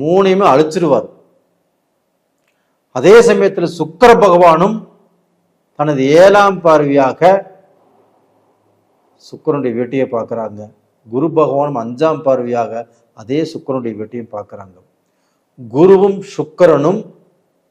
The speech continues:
உங்களுடைய ராசிக்கு ஆறாம் இடத்தையே பார்க்கறாங்க. அப்போ ஆறாம் இடத்தை பார்க்கும்போது உங்களுக்கு வந்து கடனை கண்டிப்பாக நீங்க கட்டிருவீங்க. நீங்க எவ்வளவு கடன்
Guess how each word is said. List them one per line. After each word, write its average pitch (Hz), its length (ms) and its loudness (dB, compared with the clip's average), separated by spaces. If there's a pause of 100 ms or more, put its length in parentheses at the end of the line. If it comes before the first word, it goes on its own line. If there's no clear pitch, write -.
உங்களுடைய 139 340 -2 (100)
ராசிக்கு 160 480 -2 (400)
ஆறாம் 156 500 4
இடத்தையே 131 320 -2 (100)
பார்க்கறாங்க. 110 420 -8 (1700)
அப்போ 135 140 0 (200)
ஆறாம் 208 340 6
இடத்தை 190 300 0 (200)
பார்க்கும்போது 147 760 0 (760)
உங்களுக்கு 131 340 -8
வந்து 131 140 -8 (440)
கடனை 180 340 4 (200)
கண்டிப்பாக 165 800 0 (500)
நீங்க 120 160 -10 (100)
கட்டிருவீங்க. 117 580 -6 (1120)
நீங்க 131 160 -4 (120)
எவ்வளவு 175 460 2 (180)
கடன் 165 260 4